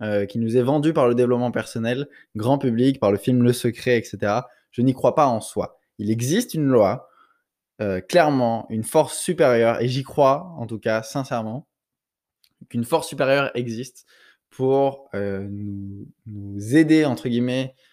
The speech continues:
à percevoir des événements, des situations, des circonstances et des personnes susceptibles de nous rapprocher de ce qui est le plus important pour nous.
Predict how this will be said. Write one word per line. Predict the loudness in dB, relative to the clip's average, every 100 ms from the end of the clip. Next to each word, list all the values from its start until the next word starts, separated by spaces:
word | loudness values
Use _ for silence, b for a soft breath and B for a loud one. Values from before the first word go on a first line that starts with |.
| _ -12
à | -6
percevoir | 0 0 0 -2 2 4 2
des | 2
événements, | 0 2 0 -2
des | -4
situations, | -6 0 0 0 -4
des | -6
circonstances | -6 -8 -6 -8 -6 -8
et | -8
des | -4
personnes | -2 0 0 -2 -2 -10 b b
susceptibles | -4 0 0 0 -2 -4 -6 -12 b -2
de | 2
nous | 4
rapprocher | 4 2 0 -2 -2
de |
ce | -2
qui | 0
est | -2
le | -2
plus | -2 2
important | 2 0 -2 -4
pour | -4 -4
nous. | -4 -6